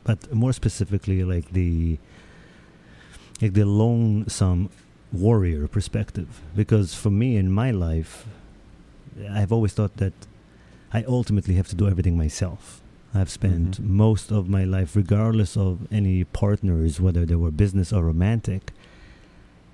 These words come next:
Speaker 1: i-, i-, in the essence, essentially, I focused on doing the work on my own, doing my own stuff. And even though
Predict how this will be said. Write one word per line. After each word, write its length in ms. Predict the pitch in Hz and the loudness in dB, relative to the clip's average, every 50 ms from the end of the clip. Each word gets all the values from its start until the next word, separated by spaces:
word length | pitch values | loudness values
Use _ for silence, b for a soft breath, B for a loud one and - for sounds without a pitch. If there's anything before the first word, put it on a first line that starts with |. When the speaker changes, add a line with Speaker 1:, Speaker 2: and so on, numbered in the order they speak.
| - - _ - | -20 -20 _ -8
Speaker 1:
i-, 120 | 156 113 - - | -8 -8 -6 -6
i-, 120 | 127 120 - - | -6 -6 -6 -2
in 140 | - 107 95 | -2 0 2
the 160 | 95 104 101 - | 2 0 0 2
essence, 420 | 127 135 - - 113 98 92 - | 0 0 0 0 0 0 0 -2
essentially, 640 | 110 - - - 127 127 151 - - 90 87 85 98 | -4 -2 0 0 0 0 0 0 0 2 2 2 0
I 340 | 95 98 95 95 95 98 87 - - - - - - - - - - - - - | 2 2 2 2 0 0 -4 -8 -14 -20 -20 -20 -20 -20 -20 -20 -20 -20 -20 -20
focused 580 | - - - 120 110 98 - 104 87 - - - 110 | -12 -4 0 0 2 2 2 0 -2 -2 -4 -6 -4
on 260 | 107 107 104 104 98 | -2 0 0 0 2
doing 300 | 87 107 101 98 95 92 | 2 2 2 2 2 0
the 80 | 92 | 0
work 320 | 92 82 92 92 85 - - | 0 0 0 0 0 0 -2
on 120 | 95 85 | -2 0
my 160 | 82 80 90 | 0 0 0
own, 340 | 101 107 107 90 76 71 73 | 0 0 -2 -2 -2 -4 -4
doing 280 | 73 85 95 95 87 85 | -2 0 2 2 2 2
my 180 | 87 87 98 | 0 0 0
own 240 | 87 101 92 90 82 | 0 0 2 0 0
stuff. 540 | 82 - - 113 98 - - - - - - - - b b b b b b | -2 -2 -4 -4 -4 -4 -8 -12 -20 -20 -20 -20 -20 b b b b b b
And 100 | 104 107 | 0 2
even 360 | 113 123 127 117 117 113 110 | 2 2 2 4 2 2 2
though 480 | 107 110 107 107 107 107 104 101 87 | 4 4 4 4 4 2 2 0 -2